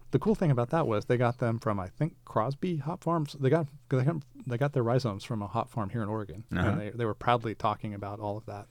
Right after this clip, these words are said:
Speaker 1: And, um,
Speaker 2: Turns,
Speaker 1: so,
Speaker 2: turns
Speaker 1: anyway.
Speaker 2: out climate matters, huh?
Speaker 1: <laughs> Yeah, I think climate matters.
Speaker 2: <laughs>
Speaker 1: But they made some great beer, and they did have one I P A that was made with their locally grown hops, which I really liked.
Speaker 2: Yeah.
Speaker 1: Uh, that was fun. And then, of course, I went to the Guinness Brewery,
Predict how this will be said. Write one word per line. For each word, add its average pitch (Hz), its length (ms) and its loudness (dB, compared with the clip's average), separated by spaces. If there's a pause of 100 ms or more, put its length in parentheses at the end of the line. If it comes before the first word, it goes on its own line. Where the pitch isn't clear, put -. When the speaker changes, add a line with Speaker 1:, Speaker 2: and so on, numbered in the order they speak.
Speaker 1:
And, 98 240 -8 (300)
um, 90 320 -10 (300)
Speaker 2:
Turns, 95 220 0
Speaker 1:
so, - 60 -14 (120)
Speaker 2:
turns 98 200 2
Speaker 1:
anyway. 92 60 6
Speaker 2:
out - 100 2
climate 90 300 2
matters, 76 360 -2
huh? 147 120 4
Speaker 1:
<laughs> - 60 0
Yeah, 151 60 8
I - 140 -6
think 202 160 6
climate 156 600 4
matters. - 440 6 (360)
Speaker 2:
<laughs> - 300 2
Speaker 1:
But 127 140 4
they 151 80 10
made 165 200 4
some 120 160 -2
great 117 240 2
beer, 110 160 4
and 107 100 0
they 117 80 0
did 123 200 2
have 120 200 0
one 120 420 -2
I 110 120 0
P 120 240 -2
A 107 40 -2
that 107 100 -2
was 117 140 -4
made 107 200 -4
with 107 160 -8
their 101 220 -4
locally 107 360 -4
grown 101 220 -8
hops, - 320 -12
which - 100 -10
I - 80 -6
really 52 220 -8
liked. - 320 -14 (180)
Speaker 2:
Yeah. 120 140 0
Speaker 1:
Uh, 120 160 -8
that 55 160 -6
was - 100 -14
fun. - 300 -8
And 127 120 4
then, 120 80 4
of 110 60 -4
course, 175 300 2
I 135 80 -2
went 120 100 -2
to 117 80 -4
the 107 80 -2 (140)
Guinness 165 260 2
Brewery, 110 460 -2